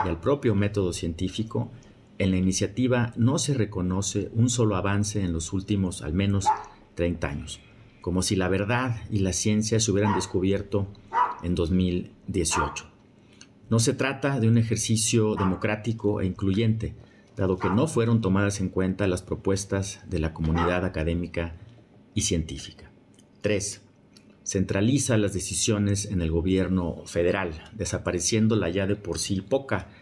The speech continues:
autonomía y libertad académica que tenían los centros públicos de investigación. No olvidemos que no hay ciencia sin libertad ni serendipia.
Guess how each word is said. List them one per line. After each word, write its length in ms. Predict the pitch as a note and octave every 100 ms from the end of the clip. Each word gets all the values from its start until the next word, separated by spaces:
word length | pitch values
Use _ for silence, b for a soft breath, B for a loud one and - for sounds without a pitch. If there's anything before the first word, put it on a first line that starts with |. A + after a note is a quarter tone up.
| B B -
autonomía 840 | E2+ E2+ E2 F2 G#2+ G#2 G#2 G2+
y 80 | G#2
libertad 400 | F2 E2 E2 F#2+
académica 520 | F#2 F2+ F2+ F#2 F2
que 80 | F2
tenían 360 | - F2 G2 F#2+
los 120 | E2
centros 340 | F#2 F2+ E2+
públicos 640 | - F#2+ F#2 E2+ - F2 - B B B -
de 100 | F2+
investigación. 800 | E2 D#2+ F2 D#2+ D#2 F2 D2 D2+ B B B -
No 120 | G2+
olvidemos 580 | G#2+ A2 G#2+ G#2+ G#2 -
que 80 |
no 80 | F#2
hay 80 | G2+
ciencia 520 | - A2 G#2 G#2+ G#2
sin 200 | G2 F#2
libertad 540 | E2+ E2 D#2+ F2+ E2+ E2 - -
ni 160 | F#2 E2+
serendipia. 600 | E2+ D#2+ D#2+ D#2 D2+